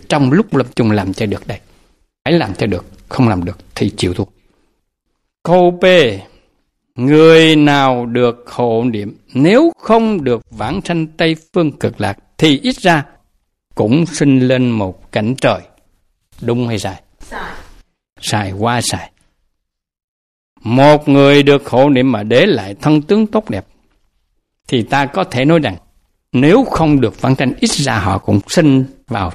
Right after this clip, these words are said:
Speaker 1: trong tam thiện đạo. Tam thiện đạo là có cảnh giới trời. Còn nói là đi hộ niệm, nếu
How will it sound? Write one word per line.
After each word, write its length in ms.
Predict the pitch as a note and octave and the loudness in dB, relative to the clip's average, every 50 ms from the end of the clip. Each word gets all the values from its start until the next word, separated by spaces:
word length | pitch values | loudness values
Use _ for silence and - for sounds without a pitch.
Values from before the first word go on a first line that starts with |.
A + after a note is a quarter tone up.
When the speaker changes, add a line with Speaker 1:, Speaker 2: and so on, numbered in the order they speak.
| - - | -6 -4
Speaker 1:
trong 160 | B2 G#2+ G#2+ | -2 -2 -2
tam 340 | - - - B2+ C3 A2 G2+ | -4 -4 -4 0 0 0 0
thiện 240 | - - F2+ F#2 | 0 -2 -2 -2
đạo. 200 | F2+ F#2 F2+ - - - _ _ | -4 -4 -6 -8 -12 -20 _ _
Tam 220 | - A#2 A#2+ A2+ G#2 | -6 -4 -4 -4 -4
thiện 180 | - G2+ G2 F#2+ | -4 -4 -2 -2
đạo 160 | F#2 F#2 F2 | -4 -6 -6
là 140 | F2 F2+ F#2 | -6 -8 -6
có 180 | - - A#2+ | -4 -4 -6
cảnh 200 | A#2+ - B2+ G#2+ | -4 -2 -2 -2
giới 120 | A2 B2 B2+ | -2 -2 -4
trời. 200 | - G2+ - - _ _ _ _ _ _ _ _ _ _ _ _ _ _ _ _ _ _ _ _ _ _ | -4 -8 -10 -12 _ _ _ _ _ _ _ _ _ _ _ _ _ _ _ _ _ _ _ _ _ _
Còn 300 | - C#3+ D3 D3 D3 D3 | 2 4 4 6 6 6
nói 200 | D#3+ F#3+ A#3 B3 | 4 4 4 2
là 380 | G3 D3+ C#3 C3 C3 B2 A#2+ B2 | 2 2 0 0 0 0 0 -2
đi 260 | C3+ D3 D#3 D#3+ D#3 | -2 0 0 0 0
hộ 200 | B2 A#2+ A#2 A2+ | 0 -2 -2 -2
niệm, 300 | G#2+ G#2 G2 A2+ D3 D#3 | -4 -4 -6 -6 -4 0
nếu 180 | E3+ B3 E4+ | 0 0 0